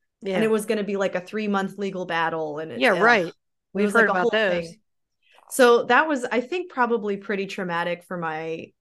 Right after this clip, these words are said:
Speaker 2: adoptive parents. Um, you know, I, I know we don't like to talk a lot about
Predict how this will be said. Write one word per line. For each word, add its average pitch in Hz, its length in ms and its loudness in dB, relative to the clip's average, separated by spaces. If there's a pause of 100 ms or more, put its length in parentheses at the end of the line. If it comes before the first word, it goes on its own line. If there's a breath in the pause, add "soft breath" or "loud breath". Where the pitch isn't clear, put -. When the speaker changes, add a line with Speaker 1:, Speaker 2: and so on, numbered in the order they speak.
(120)
Speaker 2:
adoptive 170 480 -4
parents. 170 720 -10 (120)
Um, 175 520 -2 (120)
you 214 120 -4
know, 185 340 -2
I, 226 320 0
I 247 100 2
know 302 220 0
we 269 120 0
don't 220 240 -2
like 196 180 -6
to 202 80 -14
talk 196 280 -2
a 196 40 -4
lot 170 260 -2
about 175 560 -2